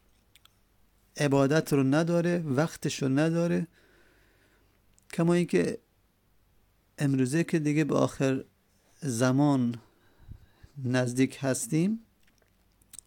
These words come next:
خب حال خیلی از ماها چنینه. خب ولی قدیم حتی پنجاه شصت سال پیش اینطور که نبوده.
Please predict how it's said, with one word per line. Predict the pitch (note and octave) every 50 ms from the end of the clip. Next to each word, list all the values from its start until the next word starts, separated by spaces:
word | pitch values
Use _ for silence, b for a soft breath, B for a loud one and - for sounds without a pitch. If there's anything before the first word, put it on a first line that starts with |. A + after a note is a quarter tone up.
| _ _ _ _ _ _ _ _ _ _ _ _ _ _ _ _ _ _ -
خب | - B2
حال | - - - E3 F3 E3+ D#3+
خیلی | - - - F3+ F3+ E3+ F3
از | E3 C#3 D3
ماها | C#3+ D3 D3 D#3+ E3+
چنینه. | E3 - - - C#3 C3+ B2 G#2+ G2+ G2+ - C3+ - _ _ _ _ b b b b b b b b b b b b b b b b b b b b b b b b
خب | _ - A2+
ولی | C3 E3+ F3 E3+
قدیم | - - D3+ C3+ C#3 E3+ F3+ F3+ F3+ F3+ - b b b b b b b b b b b b b b _ _ _ _ _ _ _ _ _
حتی | - - E3 - - E3
پنجاه | - - D3 C#3 C3+ C3 C3+ C3
شصت | B2+ - - C3 B2+
سال | - - - B2+ B2 B2+
پیش | - - F3+ F#3 - - - - B3+ C4+
اینطور | - C#3 A#2 - D#3+ D#3 D3+
که | - F3
نبوده. | E3+ F3 F#3 F3 C3+ A2+ A2+ G2+ A#2 B2 B2+